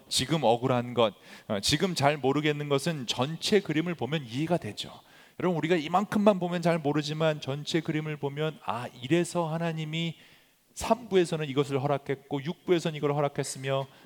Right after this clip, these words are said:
구 부에서는 이렇게 하시고 마지막 십육 부작 마지막을 이렇게 끝나시겠구나, 우리가 알 수 있습니다. 하나님의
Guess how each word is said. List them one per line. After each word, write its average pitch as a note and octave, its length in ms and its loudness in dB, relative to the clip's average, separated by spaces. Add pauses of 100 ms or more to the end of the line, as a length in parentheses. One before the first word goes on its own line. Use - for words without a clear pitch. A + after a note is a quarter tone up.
(100)
구 D#3+ 200 -4
부에서는 C#3+ 500 0
이렇게 C3 340 0
하시고 A#2+ 500 -2 (220)
마지막 A2+ 420 0
십육 E3 420 -6
부작 C3 300 -2 (160)
마지막을 G#2 560 0
이렇게 G#2 360 -4
끝나시겠구나, F2 1120 -8
우리가 D2+ 240 -10
알 C#2+ 120 -10
수 - 160 -16
있습니다. - 400 -18
하나님의 G2+ 600 -2